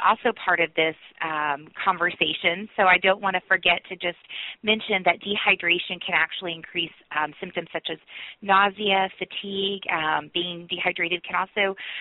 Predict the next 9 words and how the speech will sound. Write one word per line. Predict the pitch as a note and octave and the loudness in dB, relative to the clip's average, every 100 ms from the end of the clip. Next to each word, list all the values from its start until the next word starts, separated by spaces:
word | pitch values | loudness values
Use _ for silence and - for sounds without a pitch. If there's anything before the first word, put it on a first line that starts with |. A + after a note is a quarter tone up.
| - | -12
leave | - G3+ G3 | -2 -2 0
you | G3 | -4
feeling | G#3 F3+ F3 | -4 -4 -6
dizzy. | F#3 G3 F3 D3+ A#1 - _ - - - - - | -6 -6 -6 -8 -10 -14 _ -20 -16 -16 -10 0
So | B3 - | 0 0
fluid | C4 F#4 A#3 F#3+ F#3+ - | -4 2 4 6 4 0
is | F#3+ F#3 | -4 -4
important | F3+ - G3 | -12 -6 -4
to | G3+ | -4